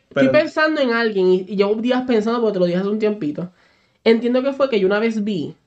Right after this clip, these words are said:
Speaker 1: y puede ser que me esté equivocando, y no es que es la misma, pero sino es que a mí es que se me parece. Yo una vez vi una animación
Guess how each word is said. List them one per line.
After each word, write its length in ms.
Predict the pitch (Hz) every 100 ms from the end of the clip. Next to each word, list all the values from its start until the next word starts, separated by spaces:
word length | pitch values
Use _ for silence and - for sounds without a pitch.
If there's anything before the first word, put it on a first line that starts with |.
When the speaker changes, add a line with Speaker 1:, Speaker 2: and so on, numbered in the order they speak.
| _ _ _
Speaker 1:
y 120 | 156
puede 180 | 156 160
ser 80 | 202
que 40 |
me 40 |
esté 140 | 214 214
equivocando, 720 | 220 214 214 214 190 147 -
y 80 | 165
no 120 | 165
es 40 | 170
que 80 |
es 100 | 226
la 120 | 233 202
misma, 340 | 214 208 175
pero 180 | 170 156
sino 200 | 170 185
es 100 | 190
que 240 | 220 208 - -
a 120 | 165
mí 80 | 170
es 60 | 175
que 100 | 196
se 100 | 208
me 60 |
parece. 540 | 202 196 190 180 143 143 _ _ _ -
Yo 240 | 165 214
una 260 | 233 254 254
vez 300 | 247 254 -
vi 540 | 208 233 240 202 185 190
una 300 | 196 208 233
animación 1120 | 233 233 220 208 - 240 214 160 151 151